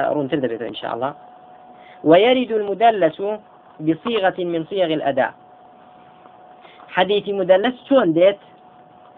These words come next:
بە صیغەیەک دێت کە لە صیغی ئەداء، ئەدائی حەدیث، گەیاندن و ڕاگەاندنی حەدیث. وەکو عن وقال، کە ئەو صیغەیە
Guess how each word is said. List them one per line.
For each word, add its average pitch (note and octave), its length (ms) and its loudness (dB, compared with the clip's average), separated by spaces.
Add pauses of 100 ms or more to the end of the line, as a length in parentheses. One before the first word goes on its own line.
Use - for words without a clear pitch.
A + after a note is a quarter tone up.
(280)
بە F3 160 2
صیغەیەک G#3 460 2 (100)
دێت G#3+ 200 -2 (1300)
کە F3 140 2
لە F3 140 2
صیغی A3 380 0
ئەداء، E3+ 300 2 (160)
ئەدائی D#3 380 -2
حەدیث، D3 300 -2 (240)
گەیاندن D3 380 2
و D#3+ 120 -2
ڕاگەاندنی C#3+ 480 0
حەدیث. C#3+ 260 -4 (1400)
وەکو G#3 200 4 (100)
عن A#3+ 220 -2 (240)
وقال، D#3 460 2 (800)
کە G3 140 -4
ئەو C4+ 100 6 (120)
صیغەیە E3 440 2